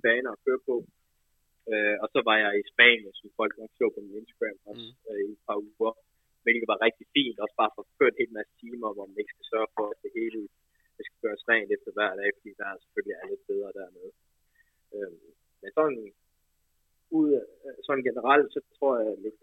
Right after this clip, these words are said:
Speaker 1: øh, min, min, min træning kommer til at foregå hjemme i Danmark, medmindre der selvfølgelig er et eller andet specielt på grund af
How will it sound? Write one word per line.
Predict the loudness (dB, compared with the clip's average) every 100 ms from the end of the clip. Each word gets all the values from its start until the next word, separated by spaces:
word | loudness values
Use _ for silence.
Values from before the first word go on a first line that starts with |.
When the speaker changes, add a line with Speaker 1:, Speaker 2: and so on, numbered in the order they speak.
| 0
Speaker 1:
øh, | 0 _ -18
min, | -18 -18 -18
min, | -20 -20 -20 _ -18
min | -2
træning | 4 4 4
kommer | -6
til | 0 0
at | 2
foregå | 2 4
hjemme | 2 0
i | -2
Danmark, | -4 -2 -4
medmindre | -4 -8 -2 0 0
der |
selvfølgelig | -2 -8 -2 -2
er |
et | -2
eller | -6
andet | _
specielt | -12 0 0 0 -6
på | -8
grund | -8
af | -10